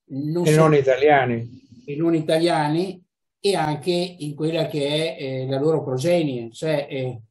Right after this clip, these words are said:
Speaker 1: eh, problemi di tal fatta ci sono stati, e qua bi-, e qua dovrei dire è per un algoritmo genealogico che ci sono stati questi inciampi. A Verona c'era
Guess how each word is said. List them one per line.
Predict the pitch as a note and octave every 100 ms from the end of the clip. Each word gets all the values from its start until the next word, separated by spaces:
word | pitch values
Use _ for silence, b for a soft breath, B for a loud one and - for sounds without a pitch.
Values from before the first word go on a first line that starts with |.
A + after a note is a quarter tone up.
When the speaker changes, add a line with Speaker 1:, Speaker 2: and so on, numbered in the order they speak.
| _ _ _ -
Speaker 1:
eh, | F2+ - _ _ _
problemi | D3 D3+ D#3+ F3 E3+
di | D3+ C#3
tal | D#3+ D#3
fatta | - F3 - - F3 F3 - - _ _ _ _
ci | -
sono | C3 D#3+ D#3
stati, | - E3+ C#3+ C3 E3+ F#3 F#3
e | C#3+
qua | -
bi-, | D#3+ F3 - -
e | - D3+
qua | D#3+
dovrei | E3 D#3+ D#3
dire | E3 E3 C#3 -
è | E3
per | D#3 D#3+
un | D#3 D#3+
algoritmo | E3+ E3+ E3+ F#3+ - _ E3 E3 D#3+ - _ _ _ B2+
genealogico | B2 E3 E3 D#3 F#3+ A3+ D#3 C3 C3 C3 A#2
che | C3+
ci | C#3
sono | - D3+ D3
stati | - D3 D#3 C#3
questi | D3 - C#3+
inciampi. | C3 D#3 C#3 A#2+ A#2+ A#2 -
A | D3
Verona | D#3 F#3 G3 E3+
c'era | F3 E3 D#3 C3+